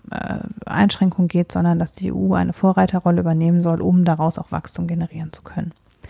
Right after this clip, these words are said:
Was genau dahinter steht, hat sie halt nicht gesagt, sondern sie hat nur dieses Ziel vorgegeben und wenig dazu gesagt, wie das genau umgesetzt und finanziert werden soll. Das wiederum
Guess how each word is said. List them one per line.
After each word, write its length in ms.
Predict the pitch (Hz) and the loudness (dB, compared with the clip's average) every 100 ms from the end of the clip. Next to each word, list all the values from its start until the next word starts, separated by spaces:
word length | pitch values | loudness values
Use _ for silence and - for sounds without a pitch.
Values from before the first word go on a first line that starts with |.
| - - - _ | -20 -20 -20 _
Was 280 | 185 196 - | 2 2 2
genau 400 | 196 185 190 233 | 2 4 6 6
dahinter 380 | 226 196 190 196 | 6 4 4 0
steht, 240 | - 180 | 0 -4
hat 140 | 160 - | -4 -8
sie 80 | 156 | -10
halt 160 | - | -6
nicht 180 | 151 - | -6 -6
gesagt, 440 | 156 - 160 - - | -12 -10 -12 -14 -12
sondern 200 | 180 165 | -8 -4
sie 100 | 170 | -6
hat 140 | 160 | -2
nur 120 | 180 | -2
dieses 340 | 165 160 160 - | 0 -2 -6 -12
Ziel 300 | - 220 226 | -2 0 0
vorgegeben 800 | - 214 208 202 214 214 214 220 - - - - - - | 0 0 0 0 2 4 4 2 -6 -20 -20 -20 -20 -20
und 340 | - 196 185 - | 0 2 2 4
wenig 240 | 190 208 | 6 6
dazu 240 | 202 - 185 | 4 0 2
gesagt, 280 | 185 175 | 4 4
wie 100 | 180 | 2
das 260 | 175 170 - | 2 0 -2
genau 240 | - 170 | 0 2
umgesetzt 440 | 180 180 165 160 - | 2 2 0 -4 -8
und 100 | 160 | -10
finanziert 480 | 165 156 170 170 175 | -8 -6 -2 -2 -2
werden 180 | 160 | -8
soll. 220 | 151 160 156 _ _ _ _ _ _ _ _ _ _ _ _ _ - _ _ | -8 -8 -10 _ _ _ _ _ _ _ _ _ _ _ _ _ -20 _ _
Das 360 | 220 220 - 214 | 2 2 2 -2
wiederum 420 | 208 208 208 | 0 0 0